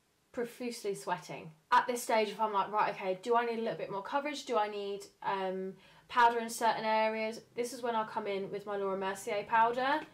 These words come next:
So I don't, because I don't want my makeup to slide, just gonna do it down the centre of my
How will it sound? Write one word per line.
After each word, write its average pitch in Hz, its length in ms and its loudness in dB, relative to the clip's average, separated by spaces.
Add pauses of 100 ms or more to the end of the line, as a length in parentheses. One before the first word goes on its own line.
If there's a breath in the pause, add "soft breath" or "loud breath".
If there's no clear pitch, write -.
(240 loud breath)
So - 240 -8
I 208 360 -4
don't, 226 260 -8
because 220 240 -10
I - 20 -6
don't 196 160 -4
want 196 420 -8
my 233 60 -12
makeup 208 300 -10
to 208 80 -18
slide, 202 580 -2 (1800)
just - 120 -20
gonna 220 120 -12
do 220 120 -10
it 214 120 -12
down 214 140 -8
the 214 80 -12
centre 202 240 -10
of 196 160 -12
my 196 400 -10